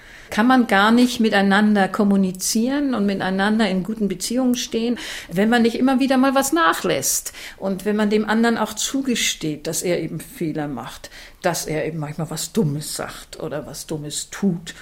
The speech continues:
und dass man das dann auch verzeihen kann, weil man ja weiß, dass man selber auch dumm ist. Also die Welt braucht das, die braucht dieses Wissen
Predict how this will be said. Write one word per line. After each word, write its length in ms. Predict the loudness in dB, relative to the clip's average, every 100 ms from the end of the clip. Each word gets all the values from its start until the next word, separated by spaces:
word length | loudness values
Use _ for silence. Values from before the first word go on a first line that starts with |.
| -16
und 180 | -12 -10
dass 180 | -10 -10
man 120 | -8
das 160 | -6 -4
dann 160 | -4
auch 140 | -2 -2
verzeihen 560 | -4 -2 0 0 0
kann, 280 | -4 -2 0
weil 100 | 2
man 180 | 2 2
ja 120 | 0
weiß, 280 | -2 -6 -6
dass 80 | -6
man 160 | -4
selber 260 | -2 -2 -2
auch 100 | -4
dumm 280 | -6 -6 -6
ist. 240 | -8 -10 -10 -8 -8 -6
Also 220 | -4 -4
die 300 | -4 -2 0
Welt 460 | 4 6 6 2 -8
braucht 500 | -2 2 2 0 -6
das, 480 | -6 -4 -6 -6 -10 -14 -12
die 100 | -12
braucht 720 | -10 -4 0 0 0 -14 -4
dieses 400 | -2 -2 -4 2
Wissen 540 | 2 2 2 0 0